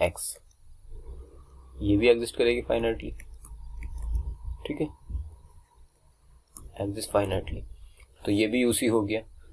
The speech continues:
तो कौन कौन से यूसी हो गए हमारे पास, third and fourth, option third and fourth are uniformly continuous and one and two are not uniformly continuous। ओके, तो बड़ा simple question है।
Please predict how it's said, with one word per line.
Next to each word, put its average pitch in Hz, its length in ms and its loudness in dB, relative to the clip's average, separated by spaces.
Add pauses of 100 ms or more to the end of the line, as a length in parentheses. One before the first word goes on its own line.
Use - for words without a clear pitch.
(240)
तो 107 100 2
कौन 113 220 4
कौन 120 200 6
से 131 120 0
यूसी 120 240 2
हो 120 100 8
गए 120 100 10
हमारे 123 220 6
पास, 151 340 4
third 123 220 8
and 117 280 2 (120)
fourth, 92 280 2 (400)
option 117 340 -4
third 110 220 4
and 110 140 0 (140)
fourth 113 220 8 (220)
are 104 180 4
uniformly 101 500 2
continuous 104 420 0 (2250)
and 110 420 4 (920)
one 107 220 4
and 101 260 0
two 107 140 -4
are 104 180 8
not 95 300 4
uniformly 92 440 -2
continuous। - 520 -10 (480)
ओके, 123 180 -4 (600)
तो 110 120 -2
बड़ा 113 140 6
simple 117 320 2
question 120 320 4
है। 143 60 4